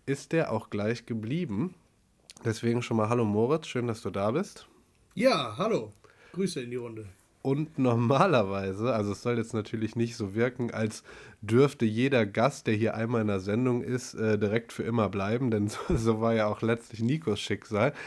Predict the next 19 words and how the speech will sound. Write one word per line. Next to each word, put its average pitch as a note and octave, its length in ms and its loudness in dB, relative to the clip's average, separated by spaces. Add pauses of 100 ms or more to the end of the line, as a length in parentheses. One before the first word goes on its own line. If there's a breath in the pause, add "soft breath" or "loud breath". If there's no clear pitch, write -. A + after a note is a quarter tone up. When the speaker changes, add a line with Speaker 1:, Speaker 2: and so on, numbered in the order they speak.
(220 loud breath)
Speaker 1:
Aber B2+ 480 4
wenn A#2+ 100 4
eine A#2+ 180 2
Speaker 2:
<laughs> - 0 -
Speaker 1:
Dynamik, A#2 680 0
äh, G#2+ 180 0
gut A2 260 -4
funktioniert G#2 640 -4
und G2 160 -6
wir G2+ 260 -2 (160)
haben G#2+ 280 -6
von G#2 160 -8
euch G#2+ 300 -8
ja G2 120 -6
auch G2 120 -8
das - 200 -16
dementsprechende G#2+ 680 -6
Feedback - 560 -10
bekommen, G2+ 440 -4